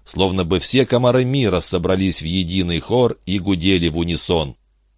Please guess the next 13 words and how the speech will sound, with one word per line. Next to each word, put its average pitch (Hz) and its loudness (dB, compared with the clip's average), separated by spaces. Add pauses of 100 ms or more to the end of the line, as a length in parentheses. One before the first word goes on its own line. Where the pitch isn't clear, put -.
(120)
Сперва 92 2
он 101 2
ощутил 92 0
этот 85 0
звук 90 -2
ушами, 110 0 (280)
потом 82 0
головой, 82 2 (240)
а 69 -2
после 101 0
всем 104 0
телом. 78 0 (560)
Да, 82 2